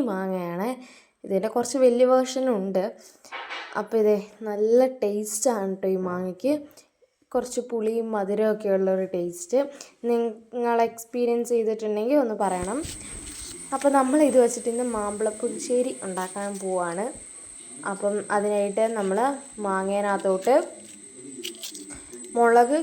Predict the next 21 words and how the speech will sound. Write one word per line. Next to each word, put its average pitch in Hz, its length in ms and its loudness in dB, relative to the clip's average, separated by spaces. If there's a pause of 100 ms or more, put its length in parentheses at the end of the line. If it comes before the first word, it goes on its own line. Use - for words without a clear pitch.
കീറിയിടുന്നുണ്ട്. 208 840 4 (680)
ഇതിൻ്റെ 320 300 0 (100)
വലിയ 262 340 4 (100)
സൈസാണെന്ന് 240 520 -2
തോന്നുന്നു, 226 400 -2 (140)
ഞെരടിയിട്ട് 240 680 -4 (220)
എടുക്കുന്ന 226 500 -4
ഞാൻ 214 120 -2 (120)
കണ്ടിട്ടുണ്ട് 190 540 -4
ട്ടോ. 170 160 -2 (580)
ഉം. 202 80 -8 (1040)
നമ്മൾ 214 240 0 (320)
അങ്ങനെയൊന്നുമല്ല 220 560 2 (100)
ചെയ്യുന്നത്, 202 300 0
ഇത് 247 80 2 (120)
പെട്ടെന്ന് 330 680 0
ചെയ്തെടുക്കാവുന്നേ 214 840 4
ഉള്ളൂ. 202 200 2 (720)
ഒരു 302 140 2 (420)
പത്ത് 294 400 0
മിനിറ്റ് 254 340 -2